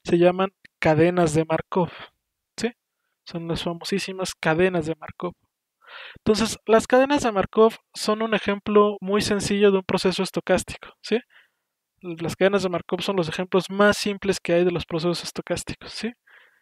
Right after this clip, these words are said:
Y son muy útiles. Hay muchas cadenas de Markov, muchísimas cosas en física y en otros lados se describen mediante cadenas de Markov, ¿sí? Entonces vamos a ver ahorita tres ejemplos,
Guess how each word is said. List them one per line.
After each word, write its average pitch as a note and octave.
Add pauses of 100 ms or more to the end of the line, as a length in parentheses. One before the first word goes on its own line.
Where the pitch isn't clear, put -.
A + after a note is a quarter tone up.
(100)
Y F3+
son A3+
muy A#3
útiles. F3+
Hay G3+
muchas A3+
cadenas F#3+
de F3
Markov, F3+
muchísimas G#3
cosas F#3+
en E3
física G3+
y F3
en E3+
otros F3+
lados F3+
se -
describen F#3+
mediante E3
cadenas F3
de F3
Markov, F3 (380)
¿sí? A3+ (420)
Entonces F#3+
vamos G3
a F3
ver F3+
ahorita F#3 (220)
tres G3
ejemplos, G3